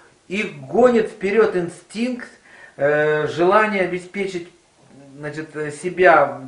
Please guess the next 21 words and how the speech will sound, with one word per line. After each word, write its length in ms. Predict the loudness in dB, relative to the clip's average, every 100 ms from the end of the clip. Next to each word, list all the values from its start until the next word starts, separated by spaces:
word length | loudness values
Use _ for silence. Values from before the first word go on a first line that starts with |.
| -14
кормом, 640 | -2 4 4 4 -2 -6 -16 _
потому 280 | -8 -6 -6
что 160 | -6
иначе 280 | -4 -4 -4
они 120 | -8
погибнут 580 | -4 -4 -4 -10 -10 -10
в 60 | -10
этих 200 | -12 -12
условиях, 460 | -12 -6 -4 -4 -8 -14 -20 -16
и 80 | -6
прокормить 600 | -4 -2 -2 -2 -8 -8
своё 600 | -4 -2 0 0 -2 -6
семейство. 400 | -10 -12 -12 -14 -20 _ _
Вот 260 | -4 -4 -4
что 160 | -8
ими 180 | -8 -8
движет. 380 | -10 -10 -12 -14 _ _ _ _ _ _ _
И 60 | -20
тем 300 | -16 -12 -10
не 80 | -10
менее, 500 | -8 -8 -8 -10